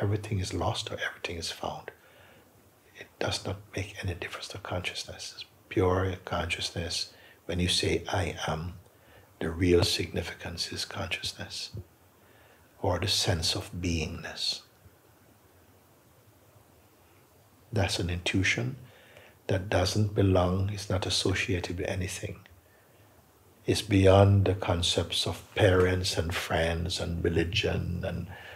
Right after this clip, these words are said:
last year and next year and heaven and hell and all of these things and Muslim and Hindu and Christian and all of these things. It has no, it has no, none of these things. It's beyond, it's pure,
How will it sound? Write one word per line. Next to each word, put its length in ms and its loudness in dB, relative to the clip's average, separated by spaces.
last 500 0
year 200 -2
and 200 -4
next 440 -4
year 320 0
and 240 -6
heaven 440 -6
and 160 -6
hell 180 -2
and 120 -4
all 260 2
of 140 -2
these 260 -4
things 440 -6
and 180 -4
Muslim 560 -2
and 160 -8
Hindu 720 -6
and 240 -10
Christian 680 -4
and 160 -4
all 180 -4
of 120 -10
these 220 -12
things. 220 -16
It 180 -14
has 260 -6
no, 260 -4
it 100 -8
has 280 -4
no, 400 -2
none 120 -2
of 140 -8
these 400 -6
things. 440 -10
It's 120 -12
beyond, 400 -8
it's 180 -12
pure, 600 2